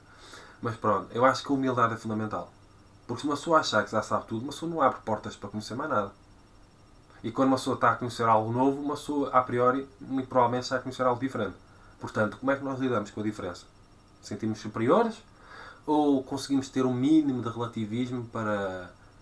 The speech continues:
procurar conhecer, para cor-, comprar, compre-, procurar compreender? Porque se uma pessoa inferiorizar, uma pessoa já coloca um canto. "Ok, eu vou perder tempo e energia para,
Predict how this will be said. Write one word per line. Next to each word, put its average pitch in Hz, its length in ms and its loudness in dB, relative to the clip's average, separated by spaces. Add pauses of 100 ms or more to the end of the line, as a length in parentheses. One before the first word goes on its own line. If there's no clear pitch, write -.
(240)
procurar 107 320 -2
conhecer, 107 360 -6
para 107 120 -6
cor-, 101 160 -8 (140)
comprar, 107 280 0
compre-, 101 320 -6
procurar 110 360 0
compreender? 110 420 -2
Porque 151 200 -4
se - 40 -10
uma 185 120 2
pessoa 139 240 4
inferiorizar, 120 600 4
uma 123 100 0
pessoa 160 200 -2
já 160 120 4
coloca 156 260 0
um 151 100 -2
canto. - 280 2
"Ok, 165 160 -6
eu 135 80 -6
vou 123 240 0
perder 110 360 -4
tempo 120 280 -2
e 110 40 0
energia 110 420 -2
para, 107 180 -6